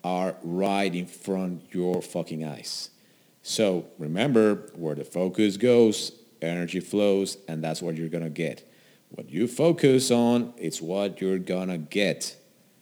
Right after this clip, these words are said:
Write that down, put it on a Post-it,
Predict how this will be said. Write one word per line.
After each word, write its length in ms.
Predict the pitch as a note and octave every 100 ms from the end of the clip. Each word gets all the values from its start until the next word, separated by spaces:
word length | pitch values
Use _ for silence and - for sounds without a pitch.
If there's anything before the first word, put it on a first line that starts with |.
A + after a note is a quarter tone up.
| _ _ _
Write 260 | E2 G#2+ A2+
that 160 | A2
down, 360 | A2 G#2+ F2 D2 -
put 140 | - B2
it 80 |
on 80 | A#2+
a 40 | A#2
Post-it, 680 | - B2 A2 - E2+ D2+